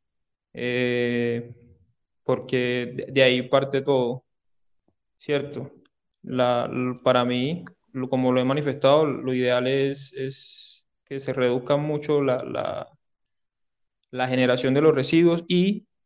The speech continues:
que luego también tengamos tecnologías y procesos que nos permitan maximizar el aprovechamiento, eh, y llevar, pues, nuestra, eh, o llevar el manejo de los residuos hacia una, hacia la economía circular, ¿cierto?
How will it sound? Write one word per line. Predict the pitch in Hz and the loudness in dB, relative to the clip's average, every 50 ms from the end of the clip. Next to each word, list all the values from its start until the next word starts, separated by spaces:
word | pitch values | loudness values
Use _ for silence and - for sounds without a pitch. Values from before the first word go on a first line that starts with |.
| _ _ - | _ _ -4
que | - 156 147 151 156 - | 2 4 6 6 6 4
luego | 151 160 160 156 151 147 143 147 156 160 - - - - _ | 2 4 6 8 8 8 8 6 4 0 -2 -6 -12 -16 _
también | - 139 127 127 123 123 123 127 127 127 | -2 0 0 2 2 0 0 0 -2 -2
tengamos | 135 143 143 143 139 139 147 143 | 0 0 2 2 2 2 0 -4
tecnologías | 143 147 131 127 127 127 123 127 131 139 143 | -4 -2 -2 0 2 0 0 0 -2 -2 -2
y | 160 143 | -4 -4
procesos | - 123 120 - 160 170 165 156 156 | -6 -6 -8 -6 -6 -6 -6 -8 -8
que | - 135 | -6 -6
nos | 127 123 123 | -6 -6 -6
permitan | - 131 120 123 120 123 139 139 139 | -4 -4 -4 -4 -4 -4 -4 -4 -2
maximizar | 139 131 131 131 - - 127 120 123 123 - 139 127 123 123 - - _ | -2 -4 -4 -6 -6 -6 -4 -4 -4 -4 -4 -2 -2 -2 -2 -4 -8 _
el | - 139 135 | -4 -2 -2
aprovechamiento, | 131 135 - 127 117 110 - - 117 120 131 135 127 117 113 _ - - _ _ _ _ _ _ _ _ _ _ _ _ _ | -2 -2 -2 -4 -4 -4 -4 -6 -4 0 0 0 0 0 -4 _ -14 -20 _ _ _ _ _ _ _ _ _ _ _ _ _
eh, | - - 117 113 117 110 - | -14 -12 -10 -8 -8 -6 -4
y | 131 127 | -4 -2
llevar, | 123 127 123 123 123 120 120 120 123 - | 0 2 4 4 4 4 4 2 0 0
pues, | 147 139 135 135 135 135 135 | 0 2 2 2 0 -2 -4
nuestra, | 151 139 135 135 - - 120 120 117 117 110 - - - _ _ _ _ _ _ _ _ | -6 -6 -6 -6 -4 -2 -2 0 0 0 -2 -4 -8 -14 _ _ _ _ _ _ _ _
eh, | - 120 - | -10 -10 -8
o | - - 131 | -6 -4 -2
llevar | 135 131 131 131 127 135 | 2 4 6 6 6 4
el | 139 | 2
manejo | 151 147 143 131 131 131 147 | 0 0 0 0 0 0 0
de | 151 | 2
los | 151 139 - | 2 2 0
residuos | - 151 - 156 156 165 165 160 160 160 - _ _ _ _ _ _ _ _ _ | -2 -4 -4 -4 -4 -2 -2 -4 -6 -8 -12 _ _ _ _ _ _ _ _ _
hacia | - 120 120 - - 123 120 | -16 -14 -12 -10 -8 -6 -4
una, | 117 123 135 135 135 135 135 - | -4 -2 -2 0 0 -2 -4 -6
hacia | - - 135 131 - 131 123 | -8 -10 -8 -4 0 0 2
la | 127 | 2
economía | 123 - 127 123 123 123 120 113 | 0 0 -2 -2 -2 -2 -2 -2
circular, | 123 147 139 139 - - 123 139 131 127 | -2 -4 -6 -6 -4 0 0 0 0 0
¿cierto? | - 151 147 147 - - | -4 -6 -8 -8 -10 -18